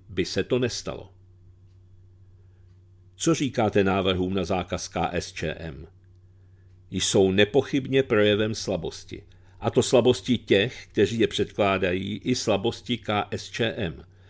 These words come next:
A z toho také vyplývá, že se takové návrhy budou periodicky opakovat.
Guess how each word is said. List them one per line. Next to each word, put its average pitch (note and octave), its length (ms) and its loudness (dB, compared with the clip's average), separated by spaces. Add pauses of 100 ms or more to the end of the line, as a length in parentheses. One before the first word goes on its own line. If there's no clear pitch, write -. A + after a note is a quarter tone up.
(260)
A G#2 100 -6
z - 100 -4
toho C#3+ 140 6
také E3 300 4
vyplývá, F#2+ 840 0
že - 180 -2
se - 140 -2
takové C3 480 2
návrhy G#2+ 520 0
budou A2+ 340 4
periodicky A2+ 800 0
opakovat. - 720 -8